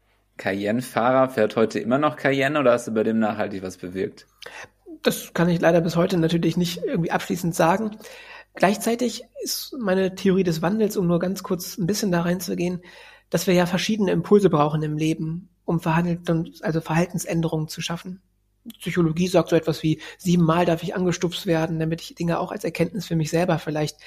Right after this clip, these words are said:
Speaker 2: überhaupt ermögliche.“ Weil beim ersten Mal denke ich noch, ist ja voll spinnerisch, ganz schön absurd, ganz schön utopisch, wie auch immer. Und dann merke ich, „Na ja, warum eigentlich nicht? Stimmt, könnte ja doch was sein.“ Ich fange mich damit auseinander anzusetzen. Und ob ich bei diesem Porsche Cayenne-Fahrer jetzt der siebte Impuls war durchschnittlich oder nicht,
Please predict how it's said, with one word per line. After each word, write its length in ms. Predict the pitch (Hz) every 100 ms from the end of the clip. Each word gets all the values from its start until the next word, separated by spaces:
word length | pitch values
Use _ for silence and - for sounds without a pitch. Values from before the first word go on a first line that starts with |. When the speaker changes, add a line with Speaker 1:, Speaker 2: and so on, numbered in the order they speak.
| - -
Speaker 2:
überhaupt 320 | 160 160 160
ermögliche.“ 640 | 151 156 202 160 143 151 - -
Weil 260 | 170 160 160 - - - -
beim 120 | 139
ersten 320 | - 170 - 175
Mal 160 | 160
denke 200 | 165 156
ich 80 | 160
noch, 160 | 156 -
ist 80 |
ja 80 | 143
voll 160 | - 151
spinnerisch, 680 | - 175 170 165 160 - -
ganz 200 | 175 -
schön 100 | 170
absurd, 460 | - 190 190 160
ganz 200 | 170 160
schön 80 | 175
utopisch, 500 | - - 214 196 175
wie 100 | 175
auch 100 | 175
immer. 280 | - 214 208 - - - - - - -
Und 100 | 156
dann 100 | 165
merke 220 | 185 190
ich, 100 | 190
„Na 100 | 202
ja, 200 | 180 135
warum 160 | 143 147
eigentlich 280 | 156 196 240
nicht? 260 | 170 - -
Stimmt, 480 | - 160 135 - _ -
könnte 220 | 175 185
ja 60 | 185
doch 140 | 202
was 180 | 160 -
sein.“ 360 | 156 156 196 196
Ich 100 | -
fange 140 | 170
mich 120 | 160
damit 180 | 165 165
auseinander 400 | - 175 175 175
anzusetzen. 600 | 208 190 170 170 - 170 - - _ -
Und 80 | 147
ob 60 |
ich 80 | 160
bei 80 | 240
diesem 200 | 151 151
Porsche 200 | 156 160
Cayenne-Fahrer 440 | 151 156 160 156
jetzt 160 | 151 151
der 60 | 143
siebte 260 | 165 214
Impuls 340 | 190 175 185 180
war 60 |
durchschnittlich 420 | 170 175 175 170
oder 140 | 165 147
nicht, 260 | 165 -